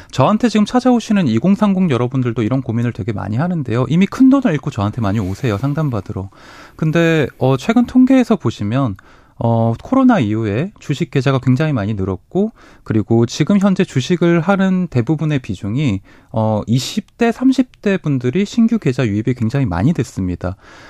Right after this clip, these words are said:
어, 전체 주식하시는 분들의 투자의 오십팔 퍼센트가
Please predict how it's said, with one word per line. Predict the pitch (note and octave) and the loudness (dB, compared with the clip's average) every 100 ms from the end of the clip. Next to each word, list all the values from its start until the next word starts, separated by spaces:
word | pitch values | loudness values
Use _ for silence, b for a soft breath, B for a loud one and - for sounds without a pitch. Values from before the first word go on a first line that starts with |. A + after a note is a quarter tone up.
| B | B
어, | A2+ A2 | -2 0
전체 | - D3 F#3 - A#3+ | 0 0 0 0 -2
주식하시는 | - D3+ F#3 F3 - D3+ B2+ | -2 -4 -2 -4 -2 -4 -2
분들의 | A2+ A2+ B2+ F3 | -4 -2 -4 -4
투자의 | - F#3 F3 E3 F#3 | -6 -4 -2 0 -2
오십팔 | A2+ B2 G#3 - B3+ | 0 0 0 0 0
퍼센트가 | C4 B3 F#3+ - A#2 C3 | 2 0 -2 -2 0 0